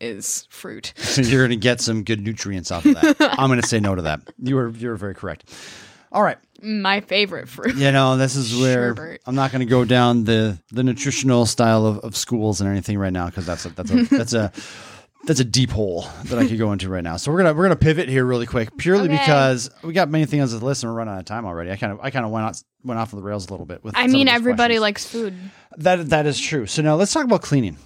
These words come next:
Speaker 1: Okay.
Speaker 2: And, and just purely because there's a difference there. Like, there's people that love, love to clean, right?
Speaker 1: Mm-hmm.
Speaker 2: They just love to grab a vacuum or just make their house look good, whatever it is. It's, it's calming to them. Like, they
Speaker 1: Yeah.
Speaker 2: have a really stressful day and they can do that. Now, there's other people that are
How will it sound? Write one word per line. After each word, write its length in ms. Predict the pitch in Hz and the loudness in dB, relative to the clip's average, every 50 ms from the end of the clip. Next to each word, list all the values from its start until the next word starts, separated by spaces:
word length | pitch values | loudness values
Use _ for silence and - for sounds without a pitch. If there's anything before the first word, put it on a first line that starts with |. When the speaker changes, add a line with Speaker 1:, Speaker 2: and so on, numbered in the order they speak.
| _ _ | _ _
Speaker 1:
Okay. 400 | - 285 285 277 262 247 247 247 233 _ _ _ _ _ _ - - | -8 -4 -2 0 0 0 0 -2 -6 _ _ _ _ _ _ -12 -4
Speaker 2:
And, 200 | 160 175 196 196 | 0 0 0 2
and 100 | 190 196 | 2 0
just 220 | 175 214 233 - - | 2 0 0 0 2
purely 180 | 196 202 180 | 2 2 2
because 260 | 165 165 - 170 160 | 2 2 2 2 4
there's 180 | 131 165 165 147 | 4 4 2 2
a 40 | 147 | 2
difference 380 | 123 139 135 110 120 110 101 | 2 0 0 0 0 -2 0
there. 100 | - 107 | 0 0
Like, 180 | 104 107 113 107 | 2 2 0 2
there's 220 | - 160 160 - | 2 0 0 0
people 240 | - - 160 147 147 139 | -2 -2 -2 0 2 2
that 180 | 127 123 117 | 2 2 2
love, 260 | 107 113 117 120 107 | 2 0 0 0 0
love 340 | 117 120 117 120 131 123 127 | -2 0 2 4 2 2 2
to 80 | 127 131 | -2 -4
clean, 320 | - - 104 90 78 - - _ _ _ - | -4 -4 -8 -8 -8 -12 -16 _ _ _ -12
right? 260 | 98 107 117 135 156 - _ _ _ _ - | -6 -4 -4 -4 -4 -8 _ _ _ _ -4
Speaker 1:
Mm-hmm. 200 | 233 240 247 240 | 0 0 2 4
Speaker 2:
They 60 | 226 | 4
just 160 | 139 135 120 107 | 2 2 2 2
love 460 | 117 120 123 131 131 127 120 113 _ _ _ - | 4 4 6 6 4 2 0 -6 _ _ _ -4
to 160 | 113 117 107 | -2 0 0
grab 240 | 101 - 127 131 147 | 0 0 0 0 0
a 80 | 143 131 | 0 0
vacuum 460 | 131 131 131 131 131 120 127 127 123 | 0 2 0 0 2 2 2 2 2
or 100 | 117 110 | 2 0
just 160 | 98 113 104 | 0 -2 0
make 160 | 98 113 117 | 2 0 2
their 120 | 113 110 107 | 2 2 4
house 220 | 117 120 113 - | 4 2 2 0
look 100 | 113 104 | -4 -2
good, 140 | - 110 107 | 0 2 4
whatever 220 | 107 110 117 110 | 4 4 2 2
it 60 | 107 | 2
is. 120 | 110 110 110 | 2 2 2
It's, 220 | 127 123 - - - - | 0 -2 -4 -4 -4 -4
it's 100 | 156 - - | -6 -6 -4
calming 360 | - - 214 196 147 107 92 | -2 0 2 2 2 0 -2
to 100 | 87 90 | -4 -8
them. 240 | 76 65 - - - | -10 -12 -14 -16 -16
Like, 140 | 104 110 104 | -14 -12 -6
they 80 | - 226 | -4 -2
Speaker 1:
Yeah. 160 | 339 294 - | 0 0 0
Speaker 2:
have 180 | 117 113 101 95 | 0 -2 -2 -2
a 40 | |
really 200 | 101 110 117 110 | -2 0 0 0
stressful 380 | 110 - - 117 110 - - 104 | 0 0 0 -2 -2 -2 -4 -2
day 120 | 101 107 | 0 2
and 80 | 107 101 | 2 2
they 100 | 104 101 | 0 -2
can 120 | - 98 | -4 -4
do 120 | 90 95 95 | -4 -4 -6
that. 200 | 82 71 71 - _ - - - - - _ | -6 -8 -10 -12 _ -20 -20 -20 -20 -16 _
Now, 180 | - 123 135 139 | -2 2 2 4
there's 160 | 131 135 123 | 4 4 4
other 160 | 131 131 131 | 4 4 4
people 240 | 123 123 135 127 139 123 | 2 2 0 0 0 2
that 180 | 113 117 117 117 | 4 4 2 2
are 400 | 92 113 110 107 101 98 92 | 2 2 2 2 2 0 -2